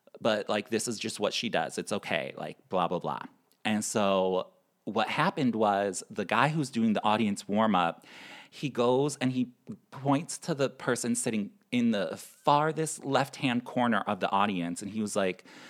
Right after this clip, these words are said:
"Hand the mic to her. We're gonna, <laughs> we're gonna literally <laughs> pass the mic down through the whole audience, and everyone's gonna introduce themselves and tell something about yourself because we have plenty of time before Mariah comes." And I was like,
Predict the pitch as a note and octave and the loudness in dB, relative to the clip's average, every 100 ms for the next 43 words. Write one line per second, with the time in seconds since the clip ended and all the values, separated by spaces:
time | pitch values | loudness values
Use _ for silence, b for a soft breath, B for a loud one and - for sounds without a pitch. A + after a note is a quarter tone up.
0 | B - D3+ D#3 D#3 C#3 C3 C3 - A#2 | B -4 -2 0 0 0 0 -4 0 4
1 | A2+ A2 G#2+ B B B - B2 A#2+ A#2 | 4 4 0 B B B -2 0 0 0
2 | - - - C#3 A#2+ C#3+ C3 B2+ A#2+ B2 | 0 -4 4 4 8 6 6 6 6 6
3 | C#3 D3+ D3 - _ - - - - - | 4 0 -2 -10 _ -4 -2 -2 0 0
4 | - - D#3 C#3 - D#3+ D3+ D#3+ C3 B2 | 0 4 6 6 2 2 2 2 4 6
5 | B2 B2+ G#2+ A2 C3+ C3+ - B2 A#2 A#2+ | 6 4 2 4 6 4 8 8 10 6
6 | A2+ - - B B B - A#2+ A#2+ A#2+ | 2 -2 -10 B B B -2 0 4 4
7 | A#2 C3 B2+ B2 B2 A2+ A#2+ A#2 C3+ A2 | 6 6 6 6 6 4 4 2 2 2
8 | A2 B2 A2+ A#2 G#2+ G#2+ A#2 F#2+ - G#2 | 2 4 4 6 6 4 -2 -4 0 0
9 | G2 G2+ G2 G2 F2+ F2+ F#2+ - G2 F2+ | 2 0 2 2 4 2 0 0 0 -2
10 | G2+ A2+ F#2 - F#2+ G2+ C3 C3+ C3+ G#3+ | -4 -6 -6 -8 -4 0 2 4 4 4
11 | - - D#3+ D#3 F3+ F#3 - D3+ A#2+ A2+ | 2 -6 0 4 4 4 0 0 0 0
12 | - A2 G2 G#2 - G2 F#2+ F2 F2 D#2 | 2 2 2 -2 2 2 6 6 4 0
13 | E2 D#2 - - - - B B B B | -2 -4 -8 -10 -12 -12 B B B B
14 | B - B2 A#2 C#3 A#3 A3+ - F3 - | B -2 -2 4 2 4 0 2 0 -2